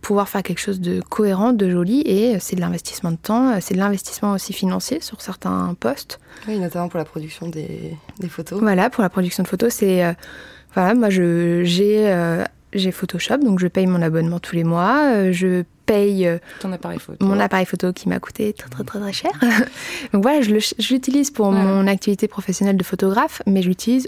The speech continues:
Speaker 1: aussi pour mon at-, activité d'influenceuse. C'est parce que mes contenus sont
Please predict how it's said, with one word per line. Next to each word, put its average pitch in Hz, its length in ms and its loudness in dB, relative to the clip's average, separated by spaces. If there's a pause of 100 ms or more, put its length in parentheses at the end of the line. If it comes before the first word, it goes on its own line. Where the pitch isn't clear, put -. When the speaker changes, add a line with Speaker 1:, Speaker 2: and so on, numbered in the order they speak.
(100)
Speaker 1:
aussi 226 340 0 (160)
pour 208 120 0
mon 185 120 2
at-, 175 40 2 (380)
activité 202 320 -2
d'influenceuse. 202 680 -4
C'est 190 100 -2
parce 190 160 -4
que - 80 -6
mes 190 100 -2
contenus 185 320 -2
sont 180 280 -6